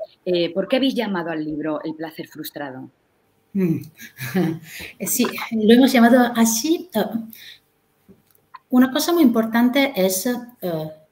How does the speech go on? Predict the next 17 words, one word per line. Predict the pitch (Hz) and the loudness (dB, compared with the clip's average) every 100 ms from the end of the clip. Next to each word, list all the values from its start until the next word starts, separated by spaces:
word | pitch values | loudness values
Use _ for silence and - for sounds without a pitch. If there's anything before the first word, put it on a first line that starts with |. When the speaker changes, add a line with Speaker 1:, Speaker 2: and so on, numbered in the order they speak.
| - | -4
Speaker 2:
la | 190 185 | -2 -2
palabra | 185 175 165 202 202 - | 0 0 0 -2 -4 -8
placer. | - 170 - 139 127 - _ _ _ _ | -6 -6 -2 -4 -4 -14 _ _ _ _
Speaker 1:
Ujú. | 202 190 185 175 | -6 -4 -4 -4
Speaker 2:
Eh, | 185 170 165 160 151 151 151 - | -2 0 -2 -2 -6 -6 -8 -6
al | 208 | 2
insertar | 233 226 226 262 285 | 2 2 -2 -2 -2
la | 277 | -2
palabra | 175 175 208 208 - _ | -2 0 -2 -4 -10 _
placer | 170 165 - 208 160 - - | -8 -4 -2 -2 -2 -10 -10
en | 170 | -6
el | 160 - | -6 -4
título, | 240 226 175 214 226 - - _ _ | -6 -4 -4 -6 -8 -18 -20 _ _
eh, | - 180 180 | -6 -6 -4
queríamos | 220 220 254 277 - | -2 2 4 2 0
dar | 180 | -4
importancia | 175 165 175 180 220 185 175 202 196 | -4 -4 -6 -4 -4 -4 -2 -4 -4